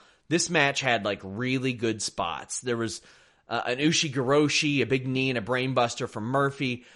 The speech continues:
There were spots into the diamond plates, tilt-a-whirl D D Ts. There were head scissors and hurricane ranas into the barricades. Rey wins with a, with a Canadian destroyer, a six one nine, and a frog splash. But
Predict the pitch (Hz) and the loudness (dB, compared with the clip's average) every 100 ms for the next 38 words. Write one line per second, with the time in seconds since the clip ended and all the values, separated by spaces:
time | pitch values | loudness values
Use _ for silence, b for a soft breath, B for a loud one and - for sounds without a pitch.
0 | B B 127 139 120 120 113 110 - - | B B 0 0 2 -2 -2 -4 -4 2
1 | 165 151 151 160 135 113 101 120 131 143 | 4 4 2 0 0 -2 2 2 2 2
2 | 139 127 139 131 127 127 - - 160 147 | 0 0 4 6 4 0 -10 -4 -2 0
3 | 139 135 131 131 127 120 113 151 139 131 | 0 2 2 2 0 -2 -2 -2 0 0
4 | 127 110 101 92 - - 135 160 139 156 | -2 -4 -6 -8 -12 -8 0 0 0 -2
5 | 127 123 110 113 147 151 139 123 135 131 | -2 -6 -8 -6 -2 -4 -4 -2 0 0
6 | 127 - B B B B 143 117 95 131 | -4 -8 B B B B -4 -2 0 2
7 | 147 139 147 135 135 131 120 - b b | 2 0 0 2 2 0 -6 -18 b b
8 | - 117 139 151 143 143 135 117 104 117 | -6 2 4 6 4 0 0 -2 -4 -6
9 | 110 127 135 135 131 117 - 139 131 131 | -6 -2 0 0 0 -2 -4 -2 0 2
10 | 123 123 113 - 151 - 135 131 123 127 | 4 2 0 -2 -6 -4 -4 -2 0 -2
11 | 113 - 123 127 131 - 120 107 107 - | -4 -4 0 0 -2 -2 0 0 -2 -10
12 | 107 | -10